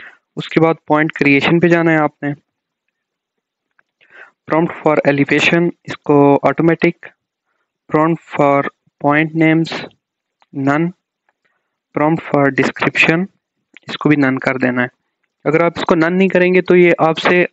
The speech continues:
हर point, जितने भी यहाँ पे point लगाएंगे, हर point के लिए आपसे manual मांगेगा, उसका नाम या description जो भी होगी, इसलिए मैंने इसको यहाँ से none कर दिया है।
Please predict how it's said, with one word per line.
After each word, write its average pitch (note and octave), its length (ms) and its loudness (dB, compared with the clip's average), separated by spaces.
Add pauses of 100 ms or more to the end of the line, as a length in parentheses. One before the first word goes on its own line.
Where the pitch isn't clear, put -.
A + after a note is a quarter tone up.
हर D#3 260 -2
point, E3+ 440 -2
जितने E3+ 280 -2
भी F3 100 4
यहाँ D3 140 2
पे D#3 120 0
point D3+ 240 0
लगाएंगे, D3+ 320 2
हर D3 200 -2
point D3 320 0 (120)
के C#3+ 100 0
लिए C#3+ 180 2
आपसे D3+ 440 0 (520)
manual C#3+ 440 2
मांगेगा, C#3 400 2
उसका C3 400 -2
नाम C3 380 0
या C3 120 0
description C3 540 -4
जो C3 140 0
भी B2+ 100 -4
होगी, C3 300 -8 (1080)
इसलिए D#3+ 260 0
मैंने D#3 180 2
इसको D3+ 220 0
यहाँ C#3 220 0
से D3 140 -4
none C#3 180 -2
कर D3+ 200 -2
दिया D#3 200 2
है। E3+ 60 -2